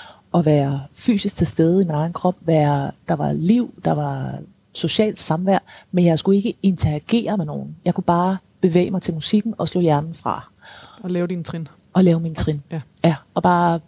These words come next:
Speaker 1: nyde det. Og det, det har været helt klart min store redning, fordi jeg kunne ikke finde ud af at indgå i alle de der sociale sammenhænge. Jeg blev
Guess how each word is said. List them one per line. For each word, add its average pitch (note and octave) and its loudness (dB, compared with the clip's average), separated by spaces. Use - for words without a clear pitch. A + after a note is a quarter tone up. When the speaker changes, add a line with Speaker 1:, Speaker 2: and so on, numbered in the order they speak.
Speaker 1:
nyde F3 -2
det. C#3+ -2
Og E3+ 2
det, A3 4
det G#3+ 6
har G3 2
været D#3+ 2
helt G3 0
klart F3 -2
min F#3 -6
store F3 -2
redning, D#3+ -4
fordi F3+ -8
jeg F#3+ 0
kunne - 0
ikke A#3+ -6
finde E3 2
ud D#3+ -2
af D#3 0
at D#3 0
indgå D3+ -2
i D#3+ 0
alle D#3 0
de D3+ -2
der - -4
sociale - -6
sammenhænge. D3+ -6
Jeg F3 2
blev G#3 2